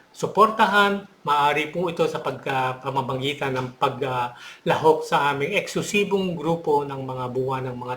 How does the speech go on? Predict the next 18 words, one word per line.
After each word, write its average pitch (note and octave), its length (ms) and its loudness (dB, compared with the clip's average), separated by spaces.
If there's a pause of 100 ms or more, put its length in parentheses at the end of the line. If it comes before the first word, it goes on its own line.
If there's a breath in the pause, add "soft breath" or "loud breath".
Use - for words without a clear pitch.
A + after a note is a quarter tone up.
taga-abuloy F3 720 0 (240 loud breath)
na - 80 -4
tinatawag C3 720 0
na C#3 80 -10
mga C3 240 -6
alagad C3 480 0
sa - 160 -8
kalinga B2 480 -6
ni B2 240 -12
Padre B2+ 400 -12
Pio, D#3+ 480 2 (240 loud breath)
kung C4 160 -2
saan F#3 400 0
mapapakinabangan C#3+ 960 -2
po C#3+ 160 -2
ninyo C#3 320 -4
ang C#3 320 -6
buwanan D#3+ 720 0